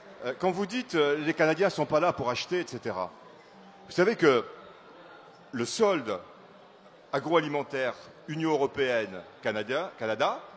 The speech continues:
nous vendons aux Canadiens beaucoup plus que ce qu'ils nous achètent, que ce qu'ils nous vendent.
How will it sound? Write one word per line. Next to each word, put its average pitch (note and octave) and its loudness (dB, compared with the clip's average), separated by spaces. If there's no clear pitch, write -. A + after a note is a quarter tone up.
nous A#2 -10
vendons E3+ 4
aux A#2 -4
Canadiens A#2+ -2
beaucoup F#3 0
plus G3+ -12
que C#3 -6
ce - -8
qu'ils D#3 -8
nous F#3 -4
achètent, C3+ -6
que C3 -8
ce - -8
qu'ils F#3 -2
nous D3+ -4
vendent. F2+ -4